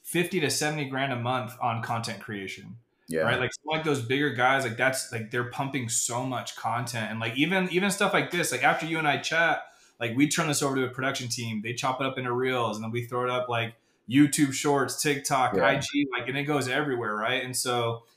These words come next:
Speaker 1: yeah, that's, that's a big one, man. So one thing you said, too, about, like, those connections, right? Because I tell a lot of my young athletes that are coming in to the draft and, like, and kinda going through the process, and I talk to them, like, "Look,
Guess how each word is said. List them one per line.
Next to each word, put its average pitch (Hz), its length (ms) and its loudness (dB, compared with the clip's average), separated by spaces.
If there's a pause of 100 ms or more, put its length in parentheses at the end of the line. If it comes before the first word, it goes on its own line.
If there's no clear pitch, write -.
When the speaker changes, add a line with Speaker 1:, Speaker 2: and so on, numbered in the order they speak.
(140)
Speaker 1:
yeah, 131 240 6
that's, 131 320 2
that's 135 240 2
a 180 100 4
big 139 200 2
one, 123 160 -2
man. 123 220 0
So 139 520 2 (360)
one 196 140 6
thing 226 140 6
you 196 80 6
said, 185 300 4
too, 185 180 8
about, 151 220 4
like, 143 160 2
those 143 160 2
connections, 143 460 -2
right? 123 220 2
Because 139 680 0 (800)
I 151 120 6
tell 220 340 4
a 160 40 4
lot 135 320 6
of 156 80 -2
my 127 180 0
young 123 240 -4
athletes 117 380 -4
that 113 100 -2
are 110 80 -2
coming 117 300 -6
in 110 420 -4 (260)
to 123 100 -4
the 117 60 0
draft 107 400 0
and, 110 80 -4
like, 104 280 -6
and 107 180 -6
kinda 117 160 -2
going 107 140 -4
through 107 100 -8
the - 60 -16
process, 107 600 -2 (360)
and 127 80 0
I 127 40 0
talk 208 240 6
to 202 60 4
them, 175 100 4
like, 131 180 2
"Look, 147 280 4